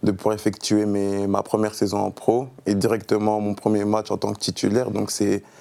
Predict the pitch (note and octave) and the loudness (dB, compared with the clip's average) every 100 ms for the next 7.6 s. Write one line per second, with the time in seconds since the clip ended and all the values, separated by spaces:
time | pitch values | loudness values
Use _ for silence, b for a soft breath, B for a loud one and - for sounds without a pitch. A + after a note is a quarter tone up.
0 | B B A#2 G2+ A#2 A2 A2+ D3+ C#3+ G#2+ | B B 2 4 2 2 2 2 2 0
1 | G#2 G2+ G#2 G#2 G#2 G2 F#2 F#2 G#2 G#2 | 0 0 2 2 2 -2 -2 -6 -2 -2
2 | - G#2 G2+ G2+ G2 - F#2 - A#2 B2 | 0 0 0 -2 -4 -2 -2 0 0 0
3 | - B B B B B - G#2 G2 F2 | -6 B B B B B -4 0 0 2
4 | G#2+ B2+ A2+ G2+ G2 G2+ G2+ - G#2 F2+ | 2 2 0 0 -2 -2 -2 0 0 2
5 | F#2+ G2 G2 F2+ F#2+ - F#2+ F#2 G2 - | -2 0 -2 0 -4 -2 -4 -2 -6 -4
6 | F2+ F2 - - F2+ F#2+ G2+ - - F#2+ | -2 -4 -6 -8 -6 -4 -4 -4 -4 -2
7 | F#2 F#2 F#2 G2+ G2 G2 | -2 -2 -4 -4 -4 -6